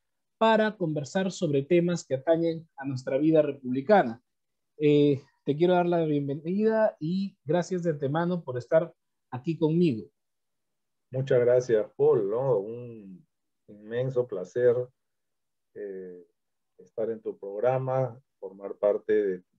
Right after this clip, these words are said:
Speaker 2: proyecto, que, que la verdad que me parece algo, este, encomiable tener estos espacios en, en, este, el Perú, eh, para, para tratar de discutir cosas que,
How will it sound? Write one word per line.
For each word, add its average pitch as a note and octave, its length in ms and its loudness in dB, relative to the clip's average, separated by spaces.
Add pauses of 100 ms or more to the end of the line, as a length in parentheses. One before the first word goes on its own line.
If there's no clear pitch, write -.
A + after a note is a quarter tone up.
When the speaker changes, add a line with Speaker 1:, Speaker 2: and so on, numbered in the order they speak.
Speaker 2:
proyecto, C3+ 800 0
que, E2+ 300 -20
que E2+ 380 -20
la F2 80 -20
verdad F#2+ 200 -16
que - 80 -20
me G2+ 140 -20
parece G2 360 -8
algo, G2+ 600 -8 (760)
este, - 320 -14
encomiable A#2 1160 2
tener A2+ 360 2
estos A#2 360 2
espacios A2 720 -2
en, E2 180 -10 (320)
en, F2 220 -16 (100)
este, - 220 -16
el F2 100 -18
Perú, G2+ 420 -4 (300)
eh, E2+ 220 -20
para, E2+ 240 -8 (1000)
para G#2 220 2
tratar A2 400 4
de A2+ 140 8
discutir A2 580 -2
cosas A2+ 460 2
que, F2 640 -8